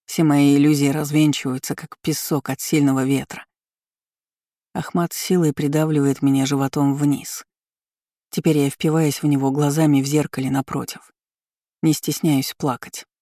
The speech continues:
Слёзы неконтролируемо ручьями льются из глаз.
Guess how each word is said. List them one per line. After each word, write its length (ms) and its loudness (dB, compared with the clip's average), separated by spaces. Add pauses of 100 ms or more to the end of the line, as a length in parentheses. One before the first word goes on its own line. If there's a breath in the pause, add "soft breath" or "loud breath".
(140)
Слёзы 400 0
неконтролируемо 1040 2
ручьями 540 0
льются 540 -2
из 140 -2
глаз. 440 -6